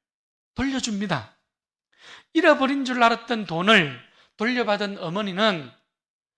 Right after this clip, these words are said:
오늘 삼 절 말씀에 보니까 "내 아들이 여호와께 복 받기를 원하노라." 이렇게 이야기하면서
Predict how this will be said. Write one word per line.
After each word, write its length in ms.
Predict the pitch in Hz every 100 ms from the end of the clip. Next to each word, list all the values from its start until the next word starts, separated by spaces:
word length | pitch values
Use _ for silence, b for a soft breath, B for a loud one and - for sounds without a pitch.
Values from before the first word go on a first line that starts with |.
| _ -
오늘 460 | 202 190 147 147 _
삼 300 | - 220 226
절 160 | 247 269
말씀에 420 | 185 165 220 208 - - _
보니까 600 | 165 165 160 180 131 B B B B B
"내 280 | 165 185 202
아들이 640 | 214 214 214 202 185 156 151
여호와께 880 | 196 247 254 214 - 165 139 131 _ _ _ _ _ _ -
복 340 | 202 - _
받기를 680 | 214 214 - 202 208 277 302 _ _ _
원하노라." 920 | 135 180 226 208 196 180 143 127 120 _ _ _ _ _ _
이렇게 280 | 214 247 247
이야기하면서 760 | 208 220 208 196 185 185 165